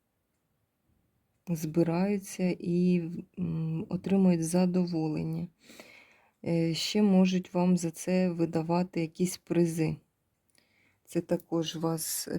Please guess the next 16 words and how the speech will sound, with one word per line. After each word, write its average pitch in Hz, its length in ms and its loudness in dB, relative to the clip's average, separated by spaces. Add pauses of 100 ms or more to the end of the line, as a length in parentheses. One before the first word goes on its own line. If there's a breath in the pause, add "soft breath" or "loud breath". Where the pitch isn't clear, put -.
підніме, 165 800 0
щоб 160 280 -6
ви 165 180 0
рухались, 170 840 -6 (720)
е, 160 360 -6 (180)
більше 160 760 -2 (800 soft breath)
мали 165 560 -4 (920)
рух. 160 400 -10 (4000)
Самому 185 580 2
дуже 170 380 0
важко. 160 520 -4
Щось - 280 -14
прийшло - 460 -6
мені 170 320 -2
про 180 240 -10
спорт, - 720 -12